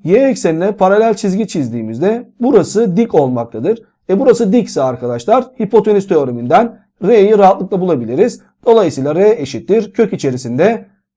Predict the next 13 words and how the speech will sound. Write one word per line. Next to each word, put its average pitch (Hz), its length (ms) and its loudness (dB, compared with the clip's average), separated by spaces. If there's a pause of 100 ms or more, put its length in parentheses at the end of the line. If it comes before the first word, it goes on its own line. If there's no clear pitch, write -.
x 240 280 0
kare 139 200 -2
artı 131 580 2
y 190 200 4
kare 139 180 -2
olacaktır. 117 720 -4 (480)
Şimdi 285 340 0
fi'yi 285 320 2
bulalım. 190 500 0 (240)
Fi'yi 294 400 2
bulmak 285 320 0
için 147 240 -2
ise 196 480 -2